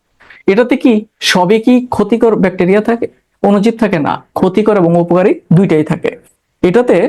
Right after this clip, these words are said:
আপনি দেখবেন, মনে করেন টোটাল, হ্যাঁ, এটা যদি পাঁচ পার্সেন্ট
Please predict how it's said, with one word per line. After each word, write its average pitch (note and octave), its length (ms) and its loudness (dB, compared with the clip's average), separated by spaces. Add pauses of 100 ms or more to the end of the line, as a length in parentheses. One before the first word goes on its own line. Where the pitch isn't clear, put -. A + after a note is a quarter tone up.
(460)
আপনি F3+ 240 -2
দেখবেন, D#3+ 240 0 (100)
মনে A3+ 220 0
করেন F#3 180 2 (120)
টোটাল, A3+ 500 2 (1300)
হ্যাঁ, G#3+ 180 0 (140)
এটা G3+ 200 2
যদি B3 120 4 (100)
পাঁচ E3+ 160 -2 (100)
পার্সেন্ট E3 300 0